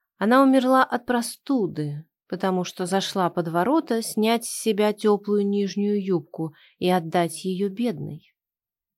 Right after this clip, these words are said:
Кто бы мог подумать, глядя на портрет Бруни в рыцарском костюме, который был на Таврической выставке.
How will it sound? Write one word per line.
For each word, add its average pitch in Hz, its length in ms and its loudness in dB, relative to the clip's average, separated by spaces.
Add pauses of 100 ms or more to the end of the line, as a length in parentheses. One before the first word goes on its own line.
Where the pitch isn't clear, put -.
(640)
Кто - 340 -4
бы 156 160 -2
мог 156 280 -2
подумать, 151 800 -2
глядя 156 520 -2
на 156 120 -4
портрет 165 480 -2
Бруни 151 640 -2 (500)
в 151 160 -10
рыцарском 151 720 -6
костюме, 202 880 0
который 170 440 -2
был 180 380 0
на 190 200 -2
Таврической 170 800 -4
выставке. 143 720 -10